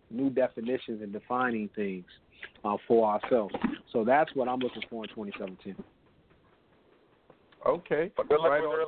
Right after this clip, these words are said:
Speaker 2: So
Speaker 3: relationship
Speaker 2: I
Speaker 3: part.
Speaker 2: Oh, Franklin, repeat that, brother.
Speaker 3: I said, good luck with the relationship part.
Speaker 2: <laughs> Yeah, I said shots fired. Uh, you know, it, it is. I've gone.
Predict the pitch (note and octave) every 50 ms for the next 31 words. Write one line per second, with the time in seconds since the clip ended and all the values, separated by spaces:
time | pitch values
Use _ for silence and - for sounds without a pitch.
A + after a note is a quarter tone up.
0 | E3+ - C#3+ C#3+ C#3 - - D3 C#3+ - C#3 C#3+ C#3 D3 D#3+ F3 _ _ _ _
1 | _ _ _ _ _ _ _ _ _ _ _ _ _ _ _ _ _ _ _ _
2 | _ _ _ _ _ _ _ _ _ _ _ _ _ - C3+ D3+ E3+ - _ -
3 | F3 F3 F3 E3 E3 D#3 D3 D#3 D3+ - G3 F#3+ F3+ - C3+ A#2+ - A2 A2 A2
4 | A2 _ _ _ _ _ _ _ _ _ _ _ _ _ _ _ _ _ _ _
5 | _ - - D3+ - - F3+ F#3+ G3 F#3+ - F#3 D#3+ F3 D#3+ E3 F3 G#3 A3+ G#3
6 | _ D#3 - - D3 D3 _ - D3+ C#3+ D#3 E3+ - _ _ _ _ _ _ _
7 | _ _ _ _ _ _ _ _ - - - - C5 - A3 - - _ - G#3
8 | - _ _ - - - _ _ - A2+ - _ _ - _ _ _ _ _ _
9 | _ - - - - - - - C3 - C3 C3+ D#3+ D3+ D3 - C3+ C3 C3+ -
10 | - F#3+ G3 G3 F3 - - F#3 D#3+ D3+ C#3 - _ D#3+ F3 E3+ D3+ C3 A2 G2
11 | G2 G2+ _ _ _ _ _ _ _ _ - A#2+ A#2+ A#2+ A#2+ A#2+ A#2 A2+ _ _
12 | _ _ _ _ C#3+ D#3 C#3+ D#3 D3+ D3+ D3+ - D#3+ D#3 D#3 - E3+ D#3 F3+ F3
13 | E3 D3 - - _ - D#3+ F3+ F3+ E3 F#3+ F#3